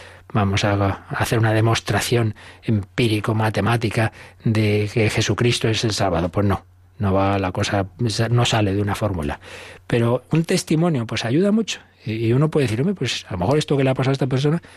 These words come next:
¿por qué no intentarlo yo?". Por eso es tan importante el testimonio. Y decíamos que el laico, espe-, so-, no solo el laico, pero especialmente el laico debe dar este testimonio al hilo de la vida ordinaria. Porque, vuelvo a don Javier Martínez, "se habla de Dios con toda el alma y todo el cuerpo,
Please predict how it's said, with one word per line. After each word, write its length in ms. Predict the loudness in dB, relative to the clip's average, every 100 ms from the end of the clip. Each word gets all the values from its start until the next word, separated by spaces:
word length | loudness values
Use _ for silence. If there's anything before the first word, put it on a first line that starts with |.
| -20 _
¿por 160 | -4 -2
qué 140 | 2
no 120 | 4 2
intentarlo 560 | 2 -2 -2 -2 0 0
yo?". 180 | 0 -2 -14 -20 -20
Por 160 | -4 0
eso 100 | 2
es 100 | 0
tan 220 | 0 2
importante 580 | 2 0 -2 -4 -4 -2
el 160 | -2 -2
testimonio. 560 | -4 -4 -6 -6 -8 -6
Y 100 | 0
decíamos 480 | 2 2 0 0 -6 -14 -20 -20 _
que 140 | -2 0
el 60 |
laico, 420 | 2 0 0 -2 -4
espe-, 300 | -8 -6 -6
so-, 200 | -4 -2
no 120 | -2
solo 200 | 0 0
el 60 | 2
laico, 200 | 0 0
pero 160 | -2
especialmente 480 | 0 0 2 2 2
el 60 | 2
laico 340 | 2 -2 -4 -2
debe 180 | 0 2
dar 140 | 0
este 180 | -2 -2
testimonio 480 | -2 0 0 0 -2
al 260 | -2 2 4
hilo 300 | 4 2 0
de 120 | 0
la 140 | -2
vida 280 | -2 -2 -4
ordinaria. 520 | -4 -4 -4 -8 -10 -14 -20 -20 -20 -20 _ _ -8
Porque, 540 | -2 -2 0 -2 -2 -8 -20 -16 -6
vuelvo 300 | -2 0 0
a 60 |
don 100 | 0
Javier 240 | 2 2 4
Martínez, 480 | 2 2 2 0
"se 260 | -2 -2 2
habla 240 | 4 4
de 100 | 2
Dios 260 | 2 0 -2
con 420 | -2 0 2 0
toda 240 | 0 2 2
el 80 |
alma 320 | 2 2 2 0
y 60 |
todo 240 | 0 0 2
el 100 | 2
cuerpo, 460 | 0 0 -2 -8